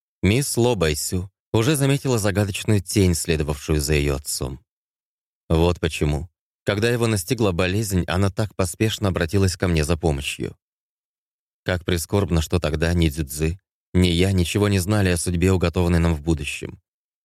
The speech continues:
Каждый раз, уезжая из дома семьи Ло,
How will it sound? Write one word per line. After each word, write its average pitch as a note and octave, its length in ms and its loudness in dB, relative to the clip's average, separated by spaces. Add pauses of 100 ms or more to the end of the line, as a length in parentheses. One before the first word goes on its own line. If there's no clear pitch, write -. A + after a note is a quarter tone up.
(200)
Каждый E2+ 380 -2
раз, E2+ 320 -4 (340)
уезжая G#2+ 520 0
из F#2+ 100 -2
дома A2+ 240 0
семьи F2+ 340 2
Ло, F#2+ 300 0